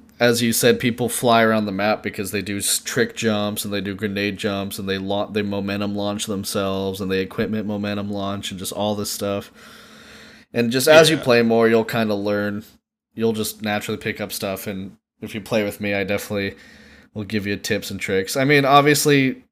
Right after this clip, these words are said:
Speaker 1: you and I, we're not, like, I think the,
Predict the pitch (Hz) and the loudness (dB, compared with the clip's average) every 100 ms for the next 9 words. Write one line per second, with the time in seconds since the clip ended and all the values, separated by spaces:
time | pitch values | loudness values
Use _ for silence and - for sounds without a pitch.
0 | - 123 127 120 117 113 113 113 113 113 | -6 2 4 6 4 6 4 4 2 0
1 | - _ _ - - - - 120 117 - | -12 _ _ -20 -20 -20 0 2 2 -10
2 | - _ _ _ _ - 76 82 98 95 | -20 _ _ _ _ -18 -18 -20 -20 -20
3 | 117 _ _ _ _ _ _ _ 143 147 | -20 _ _ _ _ _ _ _ 0 4
4 | 170 156 147 147 143 135 | 2 0 -10 2 4 4